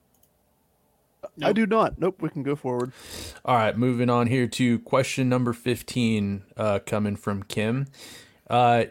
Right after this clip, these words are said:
Speaker 3: do any of you like European football? If yes, what team do you like?
Speaker 1: Uh,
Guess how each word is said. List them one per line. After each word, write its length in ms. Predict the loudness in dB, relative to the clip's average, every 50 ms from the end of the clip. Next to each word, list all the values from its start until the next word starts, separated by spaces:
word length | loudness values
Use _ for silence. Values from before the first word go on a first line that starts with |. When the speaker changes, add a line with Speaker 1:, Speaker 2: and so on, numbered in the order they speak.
| -6 _ _ _ _
Speaker 3:
do 380 | 0 2 2 4 4 2 2 0
any 320 | 0 0 0 2 2 2 2
of 120 | 0 0
you 220 | 0 2 2 4 4
like 240 | 4 2 2 2
European 540 | 0 0 2 2 2 2 0 0 0 2 0
football? 640 | 0 0 -2 -2 0 0 0 2 2 2 0 0 -4 -6 -12 _ _ _ _
If 220 | -4 -4 -4 -2 0
yes, 340 | 2 2 2 2 2 -2 -6
what 280 | -4 -2 -2 -2 -2
team 240 | -2 -2 -2 0 0
do 60 | -2 -4
you 120 | -6 -6
like? 380 | -6 -6 -8 -8 -10 -14 -18 -18 -20 -20 _ _ _ _ _ _ _ _ _ _ _ _ _ _ _ _ _ _ _ _ _ _ _ _ _ _ _ _ _ _ -10
Speaker 1:
Uh, 440 | -8 -6 -4 -4 -2 -2 -2 -2